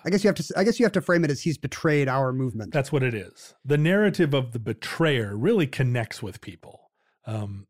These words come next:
Speaker 2: and
Speaker 1: 'Cause they don't see the, the, there's no cognitive dissonance then. "Wait, we're against him now?" It's like, "Yeah, of course we have to be against him."
Speaker 2: We were for him and now we're agin him because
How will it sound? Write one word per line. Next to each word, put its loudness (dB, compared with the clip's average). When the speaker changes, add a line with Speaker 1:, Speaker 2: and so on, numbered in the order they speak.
Speaker 2:
and -6
Speaker 1:
'Cause -2
they 4
don't 2
see 2
the, 0
the, -2
there's -2
no 2
cognitive 2
dissonance 0
then. -2
"Wait, 2
we're -2
against -2
him 2
now?" 2
It's -2
like, -2
"Yeah, 4
of -4
course 4
we 4
have 2
to -4
be 2
against -2
him." -2
Speaker 2:
We 4
were 2
for 2
him 4
and 2
now 2
we're 2
agin -2
him -10
because 0